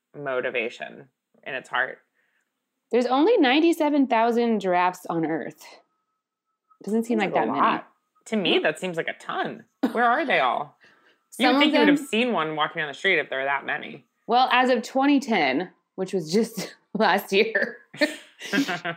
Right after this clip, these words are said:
Speaker 2: Uh, sixteen hundred of them were in zoos. I'm sure that many of those are no longer alive. I don't know how long giraffes live. <laughs>
Speaker 1: Hopefully not very long.
Speaker 2: So,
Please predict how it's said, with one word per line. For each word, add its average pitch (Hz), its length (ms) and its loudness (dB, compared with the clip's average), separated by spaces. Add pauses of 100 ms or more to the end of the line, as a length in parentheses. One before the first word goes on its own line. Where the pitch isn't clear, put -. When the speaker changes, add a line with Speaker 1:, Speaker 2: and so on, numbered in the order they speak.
(140)
Speaker 2:
Uh, 196 380 4
sixteen 294 440 2
hundred 226 300 2
of 185 100 4
them 170 180 2
were 160 100 2
in 156 160 2
zoos. 135 460 -2
I'm 170 120 0
sure 214 240 0
that 190 260 0
many 156 260 0
of 135 100 -2
those 123 180 -4
are 120 80 -4
no 131 160 -6
longer 120 260 -8
alive. 113 560 -6 (140)
I 185 60 -4
don't 180 100 -2
know 180 100 0
how 165 100 -2
long 139 160 0
giraffes 113 380 -6
live. 98 400 -8 (100)
<laughs> - 1120 -8
Speaker 1:
Hopefully 147 380 -4
not 131 260 -10
very 127 300 -2
long. 139 400 -10 (240)
Speaker 2:
So, 233 360 4